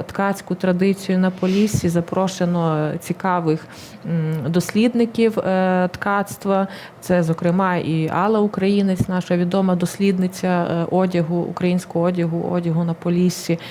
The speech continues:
Це Ірина Локшук, яка, е, безпосередньо займається ткацькою традицією. Залучені, е, представники, е, кафедр, е, де практикується, е, ну, мистецький напрям.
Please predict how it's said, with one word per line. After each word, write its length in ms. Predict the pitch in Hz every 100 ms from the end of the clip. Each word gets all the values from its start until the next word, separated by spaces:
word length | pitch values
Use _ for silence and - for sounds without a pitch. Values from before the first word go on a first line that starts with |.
| -
Це 200 | - -
Ірина 340 | 165 185 220 190
Локшук, 540 | 160 160 - 214 240 240
яка, 460 | 180 - 190 180 170
е, 40 | - 160 156 151 151
безпосередньо 680 | 165 - - 160 208 220 202
займається 680 | 208 208 208 196 190 - 185
ткацькою 600 | - 196 185 - 185 180
традицією. 840 | 185 180 185 185 185 180 170 175 - - -
Залучені, 760 | 170 190 214 240 - 196 190 175
е, 840 | 175 - 165 160 160 156 156 160 175 - - - - 170 - 185 -
представники, 840 | 185 - 202 196 196 220 208 190 - - - 170
е, 160 | 165
кафедр, 640 | 160 202 196 - 185 165 175 -
е, 320 | 170 165 165 160 156
де 200 | 175 165
практикується, 840 | 185 175 - 180 196 180 165 - 170
е, 680 | 160 160 165 160 160 160 160 160 151 175
ну, 140 | 170 165
мистецький 680 | 175 - 208 226 - 226 226
напрям. 500 | 220 226 226 233